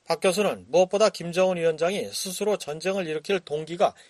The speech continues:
현재로선 없다며 타이완과 대치 중인 중국과의 협력 차원에서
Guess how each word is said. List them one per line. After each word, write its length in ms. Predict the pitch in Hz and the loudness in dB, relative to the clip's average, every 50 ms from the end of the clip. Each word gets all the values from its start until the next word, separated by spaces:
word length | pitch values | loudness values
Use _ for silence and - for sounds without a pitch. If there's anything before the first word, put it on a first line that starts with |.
| _ - | _ -6
현재로선 600 | - 196 196 196 196 196 185 175 - - 196 170 | -4 -4 -2 0 0 0 0 0 -2 -2 -2 -2
없다며 560 | 135 - _ - 160 156 139 110 87 76 - _ _ - _ _ _ | -4 -4 _ 0 0 0 -2 -6 -12 -14 -16 _ _ -20 _ _ _
타이완과 580 | - - 202 208 214 202 202 196 196 190 180 180 | -2 0 2 4 4 4 4 2 4 2 2 2
대치 340 | - 156 147 156 - - - | 2 0 -4 -4 -4 -8 -10
중인 260 | 180 175 196 185 - | -8 -8 -8 -10 -10
중국과의 600 | - - 190 160 170 170 - - 190 190 185 165 | -8 -8 -6 -6 -6 -4 0 0 2 2 2 -2
협력 340 | 170 180 180 175 170 160 - | -4 -6 -4 -4 -6 -6 -8
차원에서 440 | - 165 160 160 165 151 - 151 | -6 -6 -4 -4 -4 -4 -6 -10